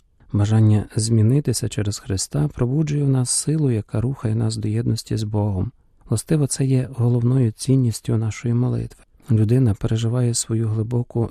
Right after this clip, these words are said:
відданість Богові як особисту єдність з Ним. Коли Бог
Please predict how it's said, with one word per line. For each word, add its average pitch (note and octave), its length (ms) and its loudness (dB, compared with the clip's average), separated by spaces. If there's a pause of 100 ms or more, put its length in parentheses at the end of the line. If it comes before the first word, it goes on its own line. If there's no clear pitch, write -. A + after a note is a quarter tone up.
(100)
відданість B2 520 2
Богові C3 440 0
як A2 200 -2
особисту A2+ 640 -4
єдність B2 480 -2
з - 40 -8
Ним. G#2 200 -4 (320)
Коли G#2+ 220 0
Бог A2+ 420 -2